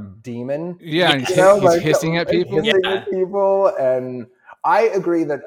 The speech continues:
Speaker 1: that I do think it was fun to watch it go crazy dark. But I also,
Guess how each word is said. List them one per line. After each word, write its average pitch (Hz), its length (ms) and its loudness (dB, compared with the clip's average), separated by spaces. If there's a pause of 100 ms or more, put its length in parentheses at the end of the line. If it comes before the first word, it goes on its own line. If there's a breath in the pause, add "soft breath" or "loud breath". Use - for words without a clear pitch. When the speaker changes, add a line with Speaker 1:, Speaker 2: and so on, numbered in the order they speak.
(120)
Speaker 1:
that 131 140 -4
I 127 160 -2
do 143 300 -10
think 135 360 -14
it 120 140 -6
was 113 160 -12
fun 117 360 -8
to 117 120 -14
watch 107 340 -8
it 98 120 -14
go 104 180 -10
crazy 101 440 -16
dark. 98 500 -10 (340)
But 127 120 -2
I 131 180 -2 (220)
also, 147 380 -4